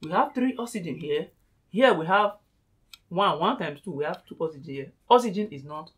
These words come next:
balanced. To carry out stoichiometry,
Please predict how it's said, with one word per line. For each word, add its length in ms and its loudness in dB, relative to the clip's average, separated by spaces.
balanced. 420 -6
To 180 4
carry 260 6
out 220 12
stoichiometry, 960 -10